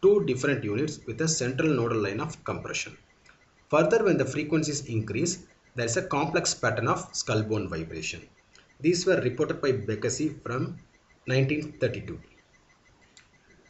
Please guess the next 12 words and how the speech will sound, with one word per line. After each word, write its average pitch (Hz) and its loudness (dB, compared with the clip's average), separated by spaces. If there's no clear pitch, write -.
Tondorf 190 6
and 127 0
colleagues 120 0
in 123 -2
nineteen 143 2
sixty-six 123 -6
done 120 0
an 123 -2
extensive 170 2
research 131 0
on 101 -2
the 156 -2